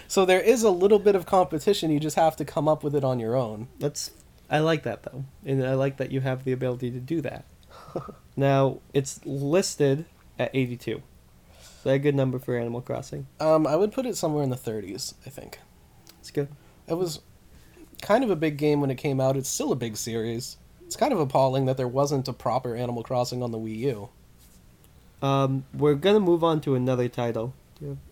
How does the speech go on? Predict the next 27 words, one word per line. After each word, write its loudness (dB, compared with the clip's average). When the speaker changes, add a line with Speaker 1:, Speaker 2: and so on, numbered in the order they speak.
Speaker 2:
any -2
interest -4
on -4
that -6
one? -8
Speaker 1:
Um, 0
I -2
would 0
just -4
be 0
able -4
to -10
go -4
into -6
its -8
legacy -8
and -10
nothing -12
personal. -12
Speaker 2:
Okay. -4
Speaker 1:
Yeah. -14
Speaker 2:
We'll 0
move 0
on. -2
We'll -2
move, -4
uh, 2